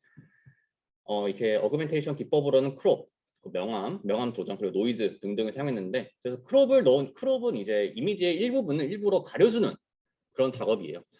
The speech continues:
그래서 크롭을 넣음으로써 버스가 앞버스 대상 앞에 가로수나 뭐 이런 그런 장애물이 있어도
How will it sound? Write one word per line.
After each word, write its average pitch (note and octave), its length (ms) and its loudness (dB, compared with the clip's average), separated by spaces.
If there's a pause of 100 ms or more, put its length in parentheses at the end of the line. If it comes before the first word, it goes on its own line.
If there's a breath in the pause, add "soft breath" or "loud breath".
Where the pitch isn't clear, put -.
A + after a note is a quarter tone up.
(360 soft breath)
그래서 A#2+ 320 -4
크롭을 A3 320 4
넣음으로써 A#2+ 800 2
버스가 G#3 580 -2
앞버스 - 500 0
대상 B2 300 -2
앞에 - 300 -8
가로수나 G#2+ 680 -4 (240)
뭐 F#2 160 -4
이런 F#2 180 -6 (140)
그런 F#2+ 200 -6
장애물이 C3+ 440 0
있어도 A#2+ 520 0